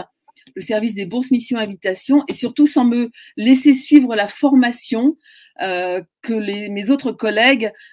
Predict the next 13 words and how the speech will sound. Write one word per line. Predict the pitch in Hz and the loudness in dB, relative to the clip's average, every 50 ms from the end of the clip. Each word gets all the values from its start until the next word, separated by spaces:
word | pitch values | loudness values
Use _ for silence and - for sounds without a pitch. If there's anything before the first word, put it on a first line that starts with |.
| _ - - | _ -10 -6
euh, | 190 185 | -6 -6
de | 175 196 | -6 -6
par | 185 - 247 233 233 | -6 -4 -4 -2 0
le | 226 220 | -2 -2
monde, | 208 220 247 262 254 254 - _ - | -2 0 2 2 2 0 -4 _ -8
euh, | 185 - - - | -8 -6 -6 -6
ont | 226 214 | -6 -6
suivi | - - 254 240 220 254 294 285 - | -4 -4 -4 -2 0 2 0 2 2
avant | 226 240 220 202 208 262 269 285 294 294 294 - _ _ _ 190 | 0 -2 -2 0 0 2 4 4 2 0 -2 -8 _ _ _ -12
de | 175 240 226 | -10 -10 -10
prendre | - - - 269 269 262 | -6 -2 0 2 2 2
ces | 262 - - 262 | 0 -2 -2 -2
fonctions. | 254 - 233 214 - - - 208 190 175 | -2 -4 -6 -8 -8 -10 -10 -10 -12 -14